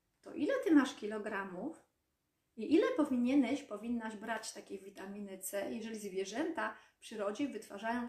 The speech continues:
tak dużą ilość tej witaminy C w swoim organizmie? Tylko świnka morska jeszcze nie wytwarza, także, e, s-, tak to jest.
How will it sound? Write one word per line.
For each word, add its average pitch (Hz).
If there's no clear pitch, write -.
tak 269
dużą 226
ilość 330
tej 190
witaminy 190
C 170
w -
swoim 220
organizmie? 220
Tylko 302
świnka 294
morska 254
jeszcze -
nie 214
wytwarza, 240
także, 214
e, 208
s-, -
tak 240
to 226
jest. 175